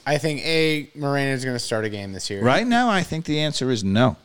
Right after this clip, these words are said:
Speaker 1: Dude, he looks too good not to start.
Speaker 2: He looks amazing, but there has to be a physical reason why they're not starting him.
Speaker 1: Caution.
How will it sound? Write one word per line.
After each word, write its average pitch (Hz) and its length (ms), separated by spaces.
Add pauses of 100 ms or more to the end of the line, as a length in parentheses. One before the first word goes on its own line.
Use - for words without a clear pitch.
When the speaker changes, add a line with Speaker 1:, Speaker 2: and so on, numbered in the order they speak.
(100)
Speaker 1:
Dude, 180 160
he 180 160
looks 202 240
too 131 160
good 117 340
not 101 200
to - 60
start. 165 160
Speaker 2:
He 196 60
looks 247 300
amazing, 226 540
but 139 360
there 156 160
has 180 280
to 214 100
be 185 160
a 165 40
physical 170 480
reason 170 380
why 151 520 (480)
they're 143 100
not 151 260
starting 196 460
him. 113 360 (400)
Speaker 1:
Caution. 87 540